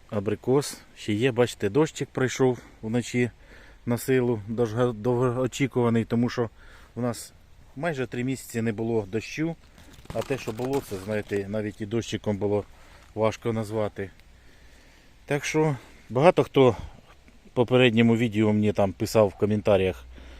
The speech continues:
«Брехун, не може цього бути». Я ще раз кажу, навіть тому альбатросу, який мені писав, що це все видумки і вигадки. Ні, абрикос є, всупереч всьому.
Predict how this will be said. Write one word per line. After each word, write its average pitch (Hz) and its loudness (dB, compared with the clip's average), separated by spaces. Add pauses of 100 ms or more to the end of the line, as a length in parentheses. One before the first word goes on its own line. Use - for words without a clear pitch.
(200)
«Брехун, 180 4
не 104 0
може 110 2
цього 101 2
бути». 147 -6 (800)
Я 107 2
ще 135 2
раз 123 -2
кажу, 95 2 (580)
навіть 110 -2 (100)
тому 110 0 (380)
альбатросу, 104 4
який 101 2
мені 98 -2 (320)
писав, 120 2
що 101 -2
це 98 -2 (1080)
все 107 2 (280)
видумки 101 0
і 101 2
вигадки. 98 -2 (1300)
Ні, 190 2
абрикос 147 2
є, 135 4 (480)
всупереч 113 -4
всьому. 139 0